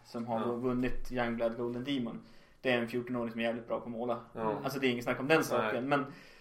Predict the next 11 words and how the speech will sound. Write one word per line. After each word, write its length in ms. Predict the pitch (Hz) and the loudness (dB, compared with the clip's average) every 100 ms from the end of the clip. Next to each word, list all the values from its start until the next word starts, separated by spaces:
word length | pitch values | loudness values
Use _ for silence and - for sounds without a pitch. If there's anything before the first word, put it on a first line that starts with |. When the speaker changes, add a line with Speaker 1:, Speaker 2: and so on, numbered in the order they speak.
| - | -10
Speaker 1:
men, 200 | 143 139 | -4 0
men, 240 | 143 143 143 | 2 0 0
men 100 | 147 | 4
det 60 | 139 139 135 | 6 6 4
är 40 | |
ganska 400 | 135 131 117 123 | 4 2 2 -2
stort 280 | 117 120 113 | -2 -4 -6
steg 460 | - - 123 117 113 | -10 -4 0 0 0
fram 260 | 113 113 | -2 -4
till 300 | 120 113 117 - - - | -4 -6 -6 -10 -18 -14
Speaker 2:
Jag 100 | 107 | -12